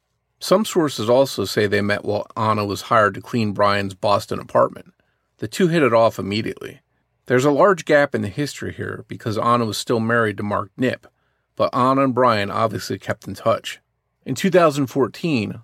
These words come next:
Anna and Mark Knipp finalized their divorce, and it seems that she rather quickly began dating Brian Walsh.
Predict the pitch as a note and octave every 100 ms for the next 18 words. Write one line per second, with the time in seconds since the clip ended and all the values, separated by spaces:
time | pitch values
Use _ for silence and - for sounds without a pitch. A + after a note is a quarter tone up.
0 | _ - A#2 C3 B2 B2+ B2 B2 B2 B2+
1 | A2+ - A#2+ A2+ A#2 A2+ A2 G#2 G#2 G#2+
2 | A#2+ - - - _ _ _ _ - A#2
3 | G#2+ C#3 C3 B2 A2 A2+ - B2 A2 A#2
4 | A2 G2 - - A#2 G#2+ G2 A2 G2+ G#2+
5 | G2+ G#2 G#2+ G#2 G2 G2+ B2 - -